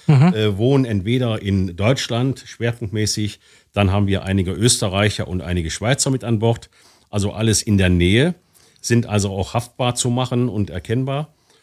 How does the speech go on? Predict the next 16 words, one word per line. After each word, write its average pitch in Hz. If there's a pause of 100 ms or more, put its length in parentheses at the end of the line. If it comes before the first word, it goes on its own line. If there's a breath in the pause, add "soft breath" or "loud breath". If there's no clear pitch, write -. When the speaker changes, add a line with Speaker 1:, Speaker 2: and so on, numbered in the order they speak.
(120 soft breath)
Speaker 2:
Und 117
darüber 107
hinaus, 104
äh, 110
haben 113
wir 107 (140)
den 98
White 107
Paper 135 (400 soft breath)
nicht 127
nur 117
in 95
Englisch, 120
sondern 107
sehr 107
umfangreich. 98